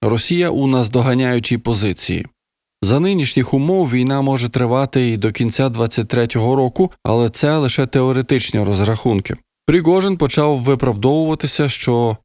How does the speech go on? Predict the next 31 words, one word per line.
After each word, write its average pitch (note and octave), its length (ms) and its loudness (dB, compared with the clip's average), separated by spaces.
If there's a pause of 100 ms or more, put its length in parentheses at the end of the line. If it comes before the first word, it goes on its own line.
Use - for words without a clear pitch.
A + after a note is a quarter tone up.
(100)
його A#2 240 0
Ч B2 160 0
В A2+ 140 0
К B2 160 2
Вагнер B2 560 0
не A2 140 0
може A#2+ 300 0
взяти G#2+ 340 0
Бахмут. - 560 -6 (300)
Каже, A#2+ 300 2
що G#2+ 180 -2
там A#2+ 200 0
п'ятсот A#2 440 0
рубежів A2 460 0
оборони G#2+ 540 0
З F2+ 100 -4
С G2+ 340 0
У. F2+ 140 -2 (160)
Прикиньте. A2 540 0 (480)
А C3+ 100 0
у D#3 120 2
них C#3 180 0
зеки G2+ 320 0
закінчуються. G2 760 -4 (440)
Бідося. A#2+ 580 0 (800)
Росії B2+ 440 2
потрібна D#3+ 420 0
мобілізація C#3 800 0
щонайменше C3+ 680 0
півмільйона C3 680 0
осіб A#2 400 -2